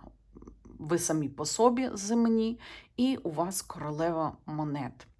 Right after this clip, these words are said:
Тобто, е, хазяйство. Це можна прирівняти навіть до овнів. Бачите,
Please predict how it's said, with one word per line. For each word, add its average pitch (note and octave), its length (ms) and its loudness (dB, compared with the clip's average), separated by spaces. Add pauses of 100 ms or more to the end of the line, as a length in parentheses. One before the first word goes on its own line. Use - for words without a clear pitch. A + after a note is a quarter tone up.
(100)
Тобто, F#3+ 480 -4 (520)
е, B2 420 -8
хазяйство. D3+ 800 0
Це A3 160 -2
можна E3+ 340 -4
прирівняти E3+ 840 -6
навіть D#3+ 580 -10
до D#3+ 540 -6
овнів. D3+ 640 2
Бачите, - 520 -8